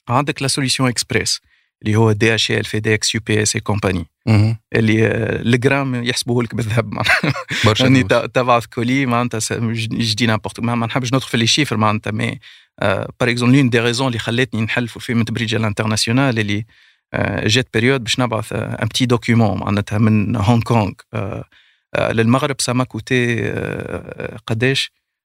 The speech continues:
Speaker 1: آه، بريسك كاتروفان اورو. آه، باش نبعث
Speaker 2: أوف.
Speaker 1: ورق. آه، اللي أنا اليوم، معناتها، افيك لا سوليسيون فولفيلمنت بريدج، نبعثوا، آه، آه، كولي من هونغ كونغ للمغرب فيه كيلو بخمس دولار.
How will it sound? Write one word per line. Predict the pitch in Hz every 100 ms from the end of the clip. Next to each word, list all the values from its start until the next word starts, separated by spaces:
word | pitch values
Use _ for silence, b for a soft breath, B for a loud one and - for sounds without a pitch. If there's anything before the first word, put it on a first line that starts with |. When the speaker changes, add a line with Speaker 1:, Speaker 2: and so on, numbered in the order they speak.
| -
Speaker 1:
آه، | 107 104 - - - - - - - - - -
بريسك | 135 -
كاتروفان | 120 127 113 117
اورو. | 107 - - _ _ _ _ _ _
آه، | -
باش | 120 120 135
نبعث | 120 107
Speaker 2:
أوف. | -
Speaker 1:
ورق. | 123 120 - - _ _ _ _ _ _ _ -
آه، | 110
اللي | 117 120 131
أنا | 135
اليوم، | 117 139 113
معناتها، | 110 110 110
افيك | 117 117
لا |
سوليسيون | - 113 - 120
فولفيلمنت | - - 113 107
بريدج، | 110 151 - 127
نبعثوا، | 123 113 - 90 - -
آه، | - 110 127 b b b 117
آه، |
كولي | 113 - 131 131 104
من | 110 107 104 107
هونغ | 98 139 135
كونغ | 143 117 110
للمغرب | 120 127 110 -
فيه | 123
كيلو | - 175 139 110
بخمس | 110 151 131
دولار. | 113 110 -